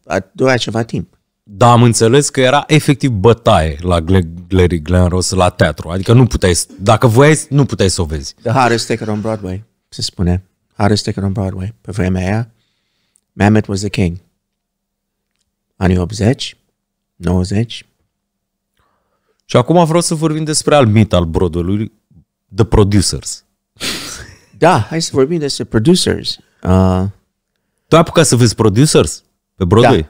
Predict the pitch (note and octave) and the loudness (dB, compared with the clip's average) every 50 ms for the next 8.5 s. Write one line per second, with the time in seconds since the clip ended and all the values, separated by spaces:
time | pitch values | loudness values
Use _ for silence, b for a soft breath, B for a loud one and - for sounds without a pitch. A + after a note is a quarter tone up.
0 | _ _ - G2+ G2+ F#2+ G2 G#2 - - G2 G2 F#2+ G2 G2+ G2 - F2+ E2 F#2 | _ _ -4 -2 0 2 2 2 0 0 -2 -2 -2 -2 -4 -4 -6 -4 -2 -2
1 | F2+ F2+ F2 D#2 D#2+ E2+ E2 F#2+ F2+ F2+ F2 - _ _ _ _ _ _ _ _ | -2 -2 -4 -6 -6 -4 -2 0 0 0 -2 -6 _ _ _ _ _ _ _ _
2 | _ _ _ _ _ _ _ _ _ _ _ _ _ _ _ _ _ _ _ - | _ _ _ _ _ _ _ _ _ _ _ _ _ _ _ _ _ _ _ -2
3 | - F2 F2 F2 F2+ F2+ F2 E2+ F2 F2 F2 F#3+ F#3+ C3+ G#2+ G2+ - - A2+ F#2 | 0 2 2 2 2 0 0 -2 -2 0 0 2 2 2 2 2 2 0 -2 0
4 | D#2 F2+ E2 - - F2 F2 E2+ E2 C#2 D2+ G2 F#2+ E2+ - - F2+ D#2+ D2+ - | 0 -2 -4 -2 -4 -4 -2 -4 -4 -2 0 0 0 0 0 -4 -4 -4 -4 -6
5 | - - _ _ _ _ _ _ - - - G#2 - - A#2 G#2 A2+ A2+ B2 B2+ | -10 -12 _ _ _ _ _ _ -18 -8 -6 -2 0 2 4 4 4 4 4 2
6 | C#3+ D#3 - - D#3+ D#3 D#3+ E3 E3+ - _ _ _ _ - G#2+ G#2+ G#2 A2 A#2+ | 2 0 -2 -4 -4 -4 -4 -6 -10 -12 _ _ _ _ -4 0 2 2 4 4
7 | C3 D3+ F3 F#3+ G#3 G#3+ - _ _ _ _ _ _ - B2 C3+ D3 D#3 - D3+ | 4 4 4 2 2 0 -4 _ _ _ _ _ _ -2 0 0 0 0 -2 -6
8 | D3 C3+ C#3 C3+ B2 G#2 F2 F2+ - - | -6 -2 0 0 0 0 -2 -4 -10 -14